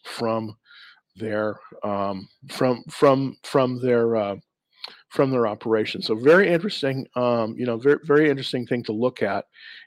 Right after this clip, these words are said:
in terms of that. Um, I also have another one. Now, this is an intermediate-sized company, uh, and it is essentially a royalty company. And basically what it does, it also in Canadian mines, is that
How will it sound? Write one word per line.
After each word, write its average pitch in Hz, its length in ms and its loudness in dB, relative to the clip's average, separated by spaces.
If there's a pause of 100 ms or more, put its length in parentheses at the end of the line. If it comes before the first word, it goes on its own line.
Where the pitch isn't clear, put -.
in 113 100 -8
terms 123 300 -2
of 113 100 -6
that. 104 320 -2 (460)
Um, 120 400 2 (120)
I 127 140 4
also 147 640 4
have 127 560 2
another 170 440 4
one. 131 300 0
Now, 123 100 -2
this 208 180 -2
is 226 140 -2
an 185 180 4
intermediate-sized 170 1300 0 (580)
company, 107 580 -2
uh, 104 360 0 (100)
and 135 240 4
it 143 280 6
is 143 320 6 (100)
essentially 170 480 2
a 131 80 6
royalty 120 600 4
company. 104 460 -8
And 117 120 -6
basically 190 500 0
what 143 260 4
it 190 180 0
does, 110 460 2 (500)
it 123 200 -2
also 170 360 4
in 143 200 2
Canadian 123 500 0
mines, 104 500 -4
is 120 280 -6
that - 180 0